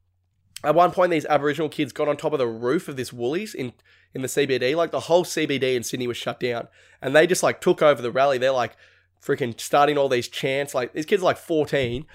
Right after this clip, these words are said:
and they're just, like, starting all these chants in front of thirty thousand people. It was wild. Um, there was really, I gotta say,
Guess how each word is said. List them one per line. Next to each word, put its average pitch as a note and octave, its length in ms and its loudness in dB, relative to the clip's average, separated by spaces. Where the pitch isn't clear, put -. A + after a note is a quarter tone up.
and C#3+ 120 -4
they're C#3 80 4
just, D3 180 2
like, B2+ 340 0
starting D3+ 580 2
all D3+ 200 4
these C#3 220 0
chants C3 360 -2
in B2+ 80 -6
front C3 160 -2
of - 120 -10
thirty B2+ 220 -2
thousand B2 280 -2
people. A#2 260 -6
It C#3+ 100 -8
was A#2+ 180 -4
wild. B2+ 600 -2
Um, C3 540 0
there D#3 140 4
was D#3+ 120 2
really, A#3 440 4
I C#3+ 80 2
gotta G3+ 180 4
say, D3+ 420 2